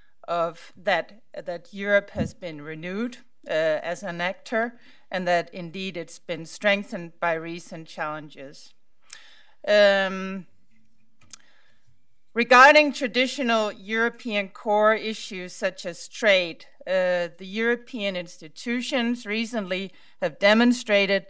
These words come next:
that they do play a key role in devising common policies for the member states, and they cannot be bypassed,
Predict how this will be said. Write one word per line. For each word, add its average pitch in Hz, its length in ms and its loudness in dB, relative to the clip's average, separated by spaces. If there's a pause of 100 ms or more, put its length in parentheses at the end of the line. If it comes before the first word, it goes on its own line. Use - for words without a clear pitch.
that 180 240 -2
they 170 140 -6
do 202 280 -6
play 208 500 -2
a 175 120 -8
key 208 380 -12
role 202 460 2
in 190 180 -12
devising 175 720 -4
common 175 400 -10
policies 196 720 -6
for 180 120 -12
the 175 100 -8
member 165 360 -6
states, - 600 -4 (540)
and 185 180 -8
they 185 140 4
cannot 196 600 0 (240)
be 185 120 -12
bypassed, 170 920 -4